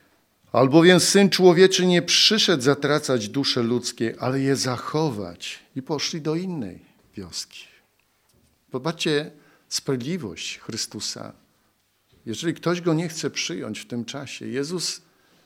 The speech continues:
nie będzie na siłę parł, ale przyjdzie w innym momencie i przyszedł,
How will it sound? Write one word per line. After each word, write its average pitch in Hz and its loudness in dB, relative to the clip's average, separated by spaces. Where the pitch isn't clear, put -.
nie 143 4
będzie 185 0
na 160 -2
siłę 170 -4
parł, 147 -12
ale 117 -4
przyjdzie 180 -4
w 139 -8
innym 180 -2
momencie 107 -6
i 120 -8
przyszedł, - -8